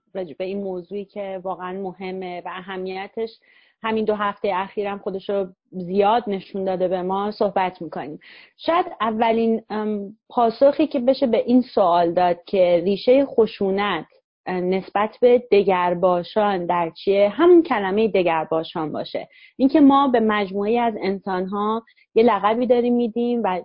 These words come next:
یک طوری خطابشون می‌کنیم که با یه کلمه‌ای به نام دگر شروع شده، یعنی چیزی غیر از ما، چیزی جدای ما و اون ما رو، اه، حقیقت و واقعیت، اه، توی گیومه می‌گم نرمالی تلقی می‌کنیم که اون باقی انسان‌ها خارج از اون نرمال هستن.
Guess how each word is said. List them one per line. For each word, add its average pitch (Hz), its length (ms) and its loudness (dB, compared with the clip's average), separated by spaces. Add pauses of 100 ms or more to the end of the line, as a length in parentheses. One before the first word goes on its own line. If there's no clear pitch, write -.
(100)
یک 214 200 -6
طوری 226 260 2
خطابشون 240 600 0
می‌کنیم 226 400 0
که 214 100 -4
با 196 100 -2
یه 220 100 0
کلمه‌ای 202 520 -2
به 196 120 -4
نام 190 240 -2 (120)
دگر 170 540 2 (100)
شروع 160 320 -4
شده، 170 300 -8
یعنی 185 340 -4 (220)
چیزی 214 320 2
غیر 202 280 2
از 165 260 -2
ما، 151 180 -4
چیزی 190 300 -8
جدای 175 500 4
ما 147 220 -10 (320)
و 226 40 0
اون 269 300 6
ما 285 220 4
رو، 220 400 4 (300)
اه، 196 240 0
حقیقت 226 720 -2
و 196 100 -2
واقعیت، 196 720 0 (160)
اه، 170 640 -8
توی 214 180 -4
گیومه 196 340 -2
می‌گم 175 360 -2
نرمالی 202 560 2
تلقی 202 460 -2
می‌کنیم 185 580 -6
که 262 160 -8
اون 285 220 2
باقی 233 460 2
انسان‌ها 240 640 -2
خارج 233 480 2
از 175 200 -2
اون 156 120 -6
نرمال 160 400 -6
هستن. - 260 -20